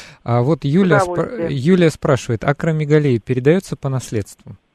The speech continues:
Speaker 2: Э, да, в некоторых случаях, э, есть наследственные синдромы. Э,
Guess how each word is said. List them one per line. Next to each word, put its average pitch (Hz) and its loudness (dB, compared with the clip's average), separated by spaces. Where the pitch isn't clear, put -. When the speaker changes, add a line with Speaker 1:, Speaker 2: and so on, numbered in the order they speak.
Speaker 2:
Э, 185 0
да, 202 0
в 220 -10
некоторых 208 -10
случаях, 277 -10
э, 220 -2
есть 220 -8
наследственные 190 -6
синдромы. 175 -4
Э, 277 -4